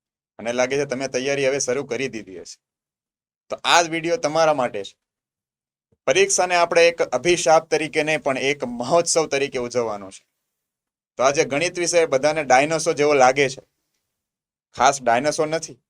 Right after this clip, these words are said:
ગણિતને તમે વ્યવસ્થિત રીતે સમજો, જાણો અને શીખો તો એ ખૂબ જ સરળ વિષય છે.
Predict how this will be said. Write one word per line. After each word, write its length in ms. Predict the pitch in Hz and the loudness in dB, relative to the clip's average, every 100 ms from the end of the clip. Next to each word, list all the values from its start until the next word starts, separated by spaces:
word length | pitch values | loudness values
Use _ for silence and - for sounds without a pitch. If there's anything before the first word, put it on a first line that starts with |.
| _ _ _ _ _ _ _ _ _ _ - | _ _ _ _ _ _ _ _ _ _ -4
ગણિતને 680 | 151 190 202 190 185 180 - _ _ - | -2 -2 -2 -2 -2 -6 -16 _ _ -6
તમે 280 | 156 175 | -2 0
વ્યવસ્થિત 580 | 143 131 170 185 190 180 | 2 4 2 0 -4 -4
રીતે 240 | 165 170 165 | -6 0 0
સમજો, 420 | 147 143 147 160 | 2 0 0 0
જાણો 340 | 131 139 156 | 2 0 0
અને 160 | 135 127 | -2 -4
શીખો 480 | - 143 156 107 _ _ - | -6 -2 -2 -2 _ _ -4
તો 80 | |
એ 60 | 135 | -4
ખૂબ 240 | 135 135 | -4 -4
જ 100 | 151 | -4
સરળ 320 | 147 - 117 110 | -4 -2 -2 -4
વિષય 260 | 95 - | -8 -14
છે. 160 | - | -18